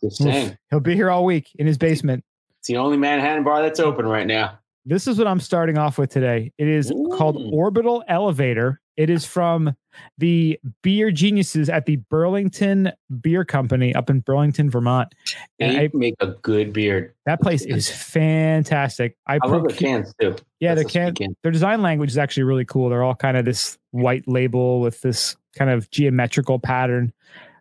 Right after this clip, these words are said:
Speaker 2: reminiscent of whatever their, their, their beer name is. This one's Orbital Elevator, so it's got, like, some space theme and an elevator. Double I P A. It is a brewed with oat malt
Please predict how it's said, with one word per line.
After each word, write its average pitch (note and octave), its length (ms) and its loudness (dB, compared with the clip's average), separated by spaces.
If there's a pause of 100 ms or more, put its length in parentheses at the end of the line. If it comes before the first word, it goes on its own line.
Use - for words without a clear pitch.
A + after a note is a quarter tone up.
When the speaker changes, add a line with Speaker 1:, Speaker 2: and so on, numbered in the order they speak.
(120)
Speaker 2:
reminiscent D3 500 2
of C#3 80 0
whatever C#3+ 340 2
their, B2 440 0 (680)
their, C3+ 160 2 (220)
their B2+ 100 -2
beer D3+ 280 0
name B2+ 220 0
is. A#2+ 180 -2
This C3 100 -4
one's C3 220 2
Orbital C3+ 340 0
Elevator, B2+ 420 0
so B2+ 120 -2
it's A#2+ 140 -4
got, B2 180 -2
like, B2+ 180 -2 (540)
some C#3 160 2
space - 500 -2
theme B2+ 420 0
and A2 180 0
an A2 60 -6
elevator. B2 520 0 (680)
Double G3 200 0
I F#3+ 100 2
P F3+ 220 2
A. E3 360 0 (1120)
It G#3 140 2
is G3 240 2
a E3+ 520 0 (140)
brewed G3 280 2
with F3+ 160 0 (280)
oat G#3+ 200 0
malt F#3+ 400 2